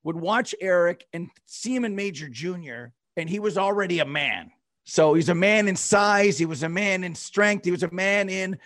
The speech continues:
controlling the entire environment. And I wondered, I, I wondered if kind of being a head taller than everyone else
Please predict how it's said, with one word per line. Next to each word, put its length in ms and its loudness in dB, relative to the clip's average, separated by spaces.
controlling 1080 4
the 180 -4
entire 480 2
environment. 800 -2
And 140 2
I 80 4
wondered, 600 2
I, 220 -2
I 140 2
wondered 580 2
if 160 0
kind 240 0
of 140 -2
being 280 -2
a 80 -2
head 540 0
taller 440 0
than 160 0
everyone 400 -4
else 440 -4